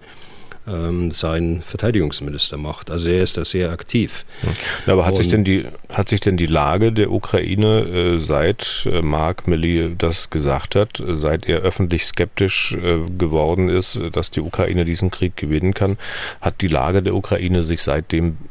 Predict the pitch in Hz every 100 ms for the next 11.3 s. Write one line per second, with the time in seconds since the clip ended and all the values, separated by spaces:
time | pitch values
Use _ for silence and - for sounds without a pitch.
0 | - - - - 69 69 - - - -
1 | - - 85 80 78 76 123 - - -
2 | - - - - - - - - - -
3 | - - - - - - - - 104 104
4 | 107 110 95 - 107 120 110 147 - -
5 | 98 90 82 85 87 92 92 95 101 -
6 | - 101 85 - - - 92 95 101 92
7 | - 104 - 98 127 110 - 92 107 135
8 | - - 98 82 78 73 - 104 85 80
9 | 90 - - - 85 - 92 95 85 101
10 | 95 82 85 82 80 98 92 - 80 76
11 | 78 101